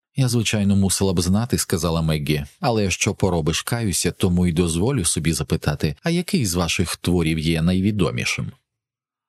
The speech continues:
«Роман про похорон одного славного французького кухаря». «О, як цікаво». Коротше, там зібралися всі славетні шеф-кухарі з усього світу.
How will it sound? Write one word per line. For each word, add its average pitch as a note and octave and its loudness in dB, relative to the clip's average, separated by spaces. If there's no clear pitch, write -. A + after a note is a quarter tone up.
«Роман D#3 0
про C3+ 0
похорон B2 0
одного G#2 2
славного G2 2
французького F2 0
кухаря». - -2
«О, A2+ 2
як F2+ -2
цікаво». - -4
Коротше, G2+ 0
там G2+ 0
зібралися G2 2
всі F#2 -2
славетні F#2 2
шеф-кухарі F2+ 0
з E2 -2
усього F2 0
світу. - -4